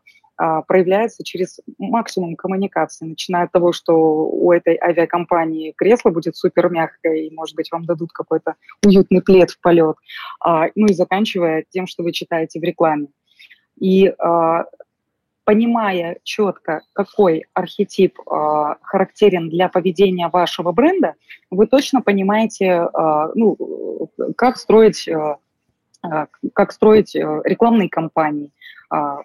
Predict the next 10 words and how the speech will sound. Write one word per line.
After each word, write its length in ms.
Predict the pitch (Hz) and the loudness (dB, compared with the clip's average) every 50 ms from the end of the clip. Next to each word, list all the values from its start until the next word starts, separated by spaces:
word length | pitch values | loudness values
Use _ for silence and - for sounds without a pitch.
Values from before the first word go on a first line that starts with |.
| - | -12
что 580 | - - - _ 190 196 196 202 190 175 - - - | -12 -14 -4 _ 0 2 4 4 4 2 2 0 -4
изображать 640 | - 165 170 160 156 165 160 - 190 185 180 - | -2 -2 -2 0 0 -2 0 0 0 -2 -2 -4
на 420 | 170 160 160 156 151 151 151 156 - | -4 -4 -2 -2 -2 -4 -6 -8 -10
визуалах, 640 | - 160 156 170 165 151 147 151 147 143 139 135 - _ | -8 -4 -2 -2 -2 -2 -2 -4 -4 -4 -6 -8 -12 _
какие 260 | _ 165 139 - 190 175 | _ -12 0 2 4 4
ролики 400 | 165 170 165 165 160 - - - | 6 4 4 4 2 -2 -6 -10
делать. 380 | 143 147 151 147 143 135 _ _ - - - - - - _ _ | -8 -6 -6 -6 -6 -8 _ _ -20 -20 -20 -20 -20 -20 _ _
То 60 | 165 | -2
есть, 280 | 165 160 - - - - | -2 -2 -4 -8 -6 -4
а, 400 | 165 160 151 147 147 147 147 151 | -2 -2 0 0 -2 -2 -4 -6